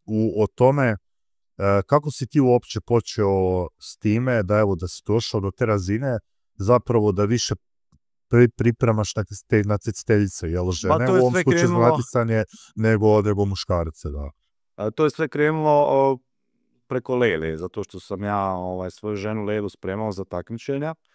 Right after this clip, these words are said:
Speaker 2: i ona je se takmičila, onaj, mislim, već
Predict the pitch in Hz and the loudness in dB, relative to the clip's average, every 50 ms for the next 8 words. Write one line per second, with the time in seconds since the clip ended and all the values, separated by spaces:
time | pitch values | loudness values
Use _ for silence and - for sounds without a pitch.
0 | _ _ _ _ _ _ _ _ _ - 107 113 113 110 110 107 - _ - 107 | _ _ _ _ _ _ _ _ _ -4 -2 0 0 0 -2 -2 -6 _ -10 -6
1 | 107 107 110 110 107 101 - - 98 _ 104 98 98 - 107 104 92 - - 95 | -2 0 0 2 0 0 -2 -8 -6 _ -2 -2 -2 -2 -4 -6 -6 -6 -6 -2
2 | 90 87 85 85 82 80 82 82 80 80 80 80 80 78 80 80 80 80 80 82 | 0 0 0 0 -2 -4 -6 -6 -6 -6 -6 -6 -6 -6 -6 -6 -6 -6 -6 -6
3 | 82 82 82 80 _ - _ - - - - 87 82 82 80 78 87 87 85 | -6 -8 -10 -12 _ -20 _ -18 -18 -10 -8 -6 -6 -4 -2 0 0 0 0